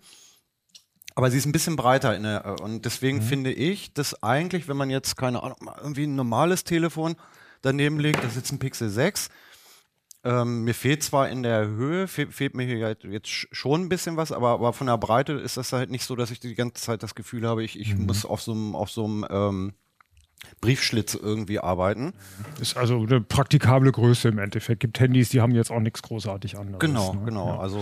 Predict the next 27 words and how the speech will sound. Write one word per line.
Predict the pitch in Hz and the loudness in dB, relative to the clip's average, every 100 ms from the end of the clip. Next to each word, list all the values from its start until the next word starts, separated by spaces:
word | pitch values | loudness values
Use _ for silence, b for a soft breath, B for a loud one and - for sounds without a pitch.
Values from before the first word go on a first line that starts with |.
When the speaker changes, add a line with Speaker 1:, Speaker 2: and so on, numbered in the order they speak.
| 101 82 | -4 -2
Speaker 1:
ähm, | 104 101 104 101 98 _ | -2 -2 -4 -6 -10 _
Speaker 2:
Mhm. | 113 101 110 139 | -6 -4 -4 -4
Speaker 1:
das | 120 - | -4 0
heißt, | 120 117 120 | 2 2 0
du | 117 | -2
hast | - | -2
dann | 113 113 | -2 -2
halt | 110 110 | -2 0
bei | 120 | 0
dem | 117 120 | 0 -2
Telefon | 139 131 - 127 120 | -2 -2 -4 -6 -6
wirklich | 117 113 | -8 -8
den | 117 110 | -8 -6
Vorteil, | 113 107 120 107 110 | -4 -4 0 0 0
dass | 110 - | -4 -6
du's, | 107 - 82 | -10 -12 -8
ähm, | 92 107 113 85 - | -2 -2 -2 -8 -10
es | - | -10
kommt | - 98 - | -10 -12 -8
irgendwie | 104 110 | -6 -4
eine | 107 | -4
Nachricht | 101 90 95 95 - | -2 -2 -4 -8 -6
rein, | 98 | -4
eine | 104 | -4
Mail | 113 98 104 107 110 | -2 0 2 4 2
oder, | 95 104 98 | 0 -2 -2
oder | 101 98 | -2 -4